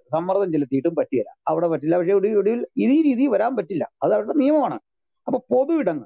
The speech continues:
സർക്കാരിന്റെ ചെലവ് കൊണ്ടുള്ള, നമ്മുടെ നികുതിപ്പണം കൊണ്ടുള്ള പൊതു ഇടങ്ങളിൽ മതചിഹ്നങ്ങളുടെ ഇത്തരത്തിലുള്ള പ്രദർശനം, അത് ഒരുവന് ബുദ്ധിമുട്ടിക്കുന്ന രീതിയിൽ, ഒരുത്തൻ കുരിശുമാല കഴുത്തിലിട്ടിരിക്കുന്നു, ഒരാൾ ചന്ദനം തൂ-,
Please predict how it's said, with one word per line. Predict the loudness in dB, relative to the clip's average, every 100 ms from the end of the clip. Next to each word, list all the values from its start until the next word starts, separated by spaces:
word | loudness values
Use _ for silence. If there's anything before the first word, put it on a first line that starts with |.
| _ _
സർക്കാരിന്റെ | -6 -2 -2 0 0
ചെലവ് | 2 0
കൊണ്ടുള്ള, | -2 -2 -2
നമ്മുടെ | -2 -2 -2
നികുതിപ്പണം | 0 -2 0 -2 0
കൊണ്ടുള്ള | -4 -4 -6 -6 _ _ _
പൊതു | -2 0
ഇടങ്ങളിൽ | 0 0 -2 -4 -4 _ -2
മതചിഹ്നങ്ങളുടെ | 0 0 -2 -2 -2 -4 -4 -2 -4 -4 _ -4
ഇത്തരത്തിലുള്ള | -2 0 -2 -2 -2 -4
പ്രദർശനം, | -4 -4 -2 -2 -6 -6
അത് | -2 0
ഒരുവന് | 0 2 0
ബുദ്ധിമുട്ടിക്കുന്ന | 0 -2 0 0 0 -2 0
രീതിയിൽ, | 0 0 -8 _
ഒരുത്തൻ | -2 0 -2
കുരിശുമാല | 0 0 0 0 0 -2 -4 _ _ -2
കഴുത്തിലിട്ടിരിക്കുന്നു, | -2 -2 -6 -6 -4 0 0 -2 _ _ -2
ഒരാൾ | 0 0
ചന്ദനം | -2 -4 -2 -4 0
തൂ-, | -2